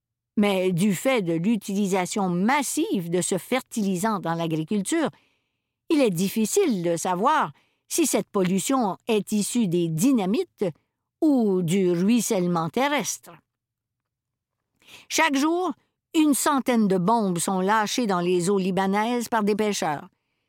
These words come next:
descendants de Phéniciens, réputés fins navigateurs. Dans ces contrées meurtries, la mer est le témoin constant des tragédies. À chaque fois qu'un conflit a provoqué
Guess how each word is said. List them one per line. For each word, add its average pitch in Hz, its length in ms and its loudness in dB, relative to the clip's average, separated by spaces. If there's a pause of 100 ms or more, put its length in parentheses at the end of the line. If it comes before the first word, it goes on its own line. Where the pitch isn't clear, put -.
(140)
descendants 214 840 0
de 185 200 0
Phéniciens, 240 800 0 (400)
réputés 254 800 0 (140)
fins 220 440 -2
navigateurs. 190 800 -4 (800)
Dans 226 160 2
ces 254 160 -2
contrées 254 440 0
meurtries, 247 540 -2 (540)
la 254 140 2
mer 254 500 0
est 208 80 2
le 196 140 0
témoin 214 520 0
constant 214 580 0
des 175 140 0
tragédies. 170 640 -4 (760)
À 196 80 -2
chaque 247 200 0
fois 262 220 0
qu'un 214 200 -2
conflit 226 520 0
a 202 60 -2
provoqué 214 640 0